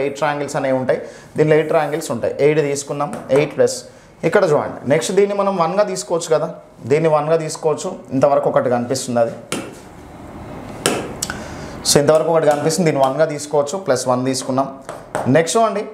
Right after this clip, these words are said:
ఓవరాల్గా ఇక్కడ check చేసుకున్నట్లయితే ఈ line observe చేయండి, ఈ line observe చేసినట్లయితే ఈ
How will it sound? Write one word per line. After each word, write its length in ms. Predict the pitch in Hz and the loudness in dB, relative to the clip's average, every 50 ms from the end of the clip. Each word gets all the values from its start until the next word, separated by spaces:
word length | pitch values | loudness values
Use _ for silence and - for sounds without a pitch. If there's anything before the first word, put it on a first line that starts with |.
| - - - - _ - 139 | -16 -20 -20 -18 _ 0 2
ఓవరాల్గా 360 | 170 208 220 220 226 220 226 208 | 4 4 4 4 2 0 -2 -4
ఇక్కడ 140 | 214 190 165 | -4 -4 -4
check 140 | 196 170 156 175 | -4 -4 -2 -2
చేసుకున్నట్లయితే 600 | 190 180 - 190 180 175 151 170 160 160 - 214 208 - - 180 | -2 -2 -2 -2 -4 -2 2 2 2 2 2 0 -2 -2 -2 0
ఈ 20 | 185 190 | 2 4
line 180 | 202 190 190 196 202 | 4 4 2 0 -4
observe 240 | 165 139 151 139 120 135 | -2 -2 -2 -2 0 0
చేయండి, 300 | 127 120 113 113 113 101 - 156 175 | 2 2 2 0 -4 -8 -6 -2 2
ఈ 20 | 190 190 | 4 4
line 160 | 190 196 208 202 | 4 2 0 -2
observe 260 | 175 156 175 185 165 180 | -2 0 0 0 0 0
చేసినట్లయితే 640 | 180 175 175 - 170 139 123 117 113 110 - 139 - - - - - - - - - - - - - - - - - - - - - - - - - - - - - - - - - - - - - - - - - - - - - - - - - - - - | -2 -2 -2 -2 -4 -2 -2 -2 -2 -2 -2 -2 -4 -4 -8 -12 -16 -20 -20 -20 -20 -20 -20 -20 -20 -20 -20 -20 -20 -20 -20 -20 -20 -20 -20 -18 -18 -16 -16 -14 -14 -14 -14 -14 -14 -14 -14 -14 -14 -14 -14 -14 -14 -14 -14 -14 -14 -16 -16 -16 -14 -14 -2 2
ఈ 20 | - | 4